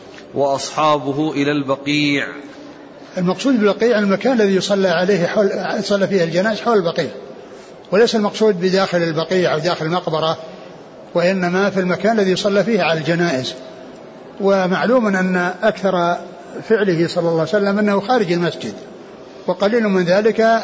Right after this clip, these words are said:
Speaker 2: يكون في المسجد، وكل من ذلك صحيح. والرسول عليه الص-، الصلاة والسلام فعل في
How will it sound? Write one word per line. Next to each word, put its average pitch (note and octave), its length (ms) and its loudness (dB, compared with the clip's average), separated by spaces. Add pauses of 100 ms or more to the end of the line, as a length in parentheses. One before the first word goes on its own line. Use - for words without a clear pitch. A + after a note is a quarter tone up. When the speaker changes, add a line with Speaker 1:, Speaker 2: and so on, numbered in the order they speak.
(140)
Speaker 2:
يكون G#3+ 340 2
في - 60 0
المسجد، A3 420 0 (680)
وكل A3 220 2
من G3+ 180 2
ذلك G3+ 300 2
صحيح. F#3 460 0 (760)
والرسول G#3+ 460 2
عليه F#3+ 320 4
الص-، E3+ 120 -2
الصلاة F#3+ 600 -2
والسلام E3+ 320 0
فعل F#3+ 380 2
في E3+ 260 0